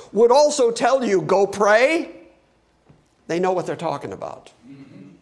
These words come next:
And the two concepts are not contradictory, despite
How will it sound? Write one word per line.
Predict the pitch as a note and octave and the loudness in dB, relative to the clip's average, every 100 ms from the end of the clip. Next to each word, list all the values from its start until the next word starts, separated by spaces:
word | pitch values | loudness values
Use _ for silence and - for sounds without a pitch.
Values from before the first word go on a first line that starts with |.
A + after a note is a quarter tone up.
| - | -10
And | D#3 | -6
the | D#3+ | -4
two | G#3 G3+ | -6 -6
concepts | F3+ G3 F#3 F3 D#3+ | -4 -4 -4 -6 -6
are | D#3+ | -4
not | D#3 G3 F3+ - | -2 -4 -6 -12
contradictory, | - D#3+ D3 E3+ C#3+ F#3 F#3 D3 D3 C#3 - - - | -8 -6 -4 -6 -6 -6 -6 -6 -6 -8 -12 -20 -8
despite | G3+ - - - A#3 A#3+ B2 - | -6 -6 -8 -6 -2 -2 -4 -10